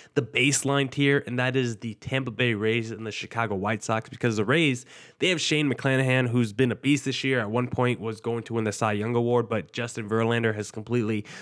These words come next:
overtaken that race. But I just don't like the Rays number two. Like, they have dudes that are performing at a, at a pretty high level to, um, qualify and be better than the D-backs. I just don't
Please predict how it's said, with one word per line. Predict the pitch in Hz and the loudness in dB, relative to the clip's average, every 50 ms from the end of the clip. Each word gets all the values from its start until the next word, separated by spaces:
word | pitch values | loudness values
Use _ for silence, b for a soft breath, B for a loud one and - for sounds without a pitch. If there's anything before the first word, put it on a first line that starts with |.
| B B B - | B B B 4
overtaken | 143 143 131 135 127 - 139 135 123 135 | 4 6 6 4 4 4 0 0 2 2
that | 123 117 107 85 | 0 0 0 0
race. | 82 107 123 143 160 - - | 0 0 2 2 0 0 0
But | - 160 143 123 - - | 2 2 2 2 2 2
I | 120 | 0
just | 135 123 143 139 120 | 2 2 2 2 4
don't | 131 131 139 135 120 | 4 4 4 4 4
like | 123 123 123 120 - B B B B | 4 2 2 0 -4 B B B B
the | - 113 | 0 2
Rays | 113 123 127 135 131 123 123 | 4 4 4 4 2 2 0
number | 127 117 95 | -2 -4 -4
two. | - - - 156 175 | -4 0 2 4 4
Like, | 160 135 123 | 4 2 2
they | - 147 156 | 2 0 2
have | - 180 214 262 202 | 2 2 2 2 2
dudes | 135 175 208 233 185 147 | 4 4 4 6 6 4
that | 147 | 4
are | 135 | 2
performing | 123 - 127 - - 143 147 151 147 139 123 - | 4 0 -2 0 2 2 4 4 2 2 0 0
at | - 117 120 117 | 0 0 0 0
a, | 107 104 101 104 - | 0 -2 -4 -2 0
at | 113 123 117 | 0 0 0
a | 113 | -2
pretty | - - - 175 175 180 147 | -4 -4 0 2 2 2 2
high | - - 143 139 135 | 0 0 0 2 2
level | 120 117 123 143 139 120 104 | 2 2 2 2 2 0 -4
to, | - - - 123 117 110 101 B B B B B B B | -4 0 0 2 2 2 -2 B B B B B B B
um, | - 123 120 | -2 -2 -2
qualify | 107 - - 156 147 175 214 190 - - 135 120 117 | -2 -2 0 2 2 4 2 0 0 0 0 0 0
and | 120 107 113 123 117 110 95 | 0 0 -2 -2 -2 -2 2
be | 131 143 | 2 2
better | 135 - 127 143 170 190 | 2 4 2 4 4 2
than | 180 170 180 196 | 2 2 -2 -4
the | 190 | -2
D-backs. | 160 190 202 202 214 214 214 - - - | -2 -2 -2 -2 -4 -4 -6 -8 -8 -8
I | - 143 185 | -8 -6 -6
just | 190 220 202 160 127 120 | -4 -2 -2 -4 -4 -2
don't | - 135 147 160 165 - | -2 0 0 0 -2 -4